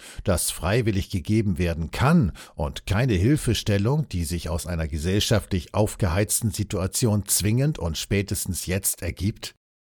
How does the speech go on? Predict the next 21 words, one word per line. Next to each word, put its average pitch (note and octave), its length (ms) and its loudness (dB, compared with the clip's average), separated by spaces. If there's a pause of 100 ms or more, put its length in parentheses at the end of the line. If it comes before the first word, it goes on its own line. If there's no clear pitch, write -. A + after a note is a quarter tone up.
(360)
Wobei D#3+ 380 6
auch D3 180 6
die C#3+ 220 0
nun D#3+ 260 8
geäußerten B2 600 4
Forderungen B2 680 4
einiger A#2+ 460 2
Politiker G#2 720 2
nach F2+ 160 0
einem E2+ 200 -2
Schuldenschnitt C3+ 880 4
für D#2+ 320 -2
überschuldete F#2 760 0
Städte G#2+ 540 2
zu - 180 -2
Recht - 460 -2
mindestens D3 680 2
differenziert B2 800 2
betrachtet - 640 -2
werden D#2+ 280 0
müssen. D#2+ 380 -2